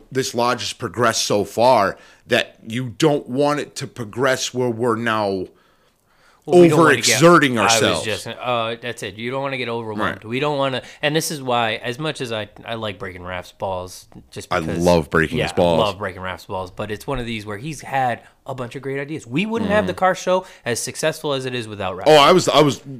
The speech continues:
Speaker 1: you know what? That car show was the best fucking idea he's ever had.
Speaker 2: Oh my God. And it's turned out, uh, better and better each year. And we have got a lot of really nice cars just to promote the car show that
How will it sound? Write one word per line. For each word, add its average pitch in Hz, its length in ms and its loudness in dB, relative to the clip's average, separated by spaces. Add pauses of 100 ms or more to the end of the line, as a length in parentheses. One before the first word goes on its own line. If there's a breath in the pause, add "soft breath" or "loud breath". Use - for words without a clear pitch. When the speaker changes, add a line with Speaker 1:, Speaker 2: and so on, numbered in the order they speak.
Speaker 1:
you 127 120 -2
know 147 80 4
what? - 400 2
That 135 460 0
car 156 200 2
show 160 220 2
was 135 80 -4
the 104 80 -10
best 131 280 0
fucking 127 280 -2
idea 117 300 0
he's 110 120 -4
ever 113 140 2
had. 107 120 2
Speaker 2:
Oh 160 140 8
my 143 140 2
God. 135 340 2
And 135 140 -4
it's - 180 -6
turned 170 400 -2
out, 135 340 0
uh, 113 140 -4 (160)
better 139 440 2
and 208 120 -4
better 165 240 -2
each 170 240 -8
year. 147 300 -6
And 107 240 -8
we 170 180 -8
have 127 340 -10
got 135 320 -4
a 107 60 -6
lot 117 460 -6
of 113 100 -12
really 110 200 -10
nice 101 220 -10
cars 92 440 -10 (180 soft breath)
just 185 280 0
to 123 140 0 (280 loud breath)
promote 123 480 -2
the 120 80 -4
car 110 200 -2
show 98 220 -8
that 113 200 -2